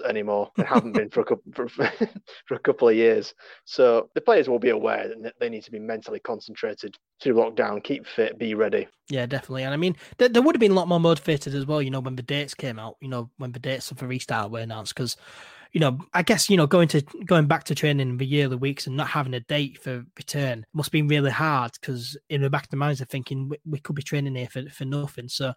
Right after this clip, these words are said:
Speaker 2: to get that date out as well, you know, a few weeks later, it would have been a lot more motivating for them, really, you know,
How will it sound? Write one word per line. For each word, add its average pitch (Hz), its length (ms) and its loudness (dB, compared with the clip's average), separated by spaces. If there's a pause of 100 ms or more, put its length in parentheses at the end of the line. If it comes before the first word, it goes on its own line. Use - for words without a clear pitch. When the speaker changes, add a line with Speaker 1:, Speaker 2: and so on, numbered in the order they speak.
(280)
Speaker 2:
to 175 100 0
get 165 180 0
that 143 200 -4
date 160 300 0
out 117 320 -8
as 120 160 -10
well, 131 280 0
you 117 100 -8
know, 113 100 -8
a 113 40 -8
few 127 240 -6
weeks 120 280 -8
later, 123 420 -6 (320)
it 147 240 -2
would 165 100 4
have 139 60 0
been 135 140 2
a 135 40 2
lot 131 160 -2
more 127 140 2
motivating 127 640 -2
for - 80 -12
them, 120 220 -6
really, 120 220 -6
you 113 60 -10
know, 117 120 -8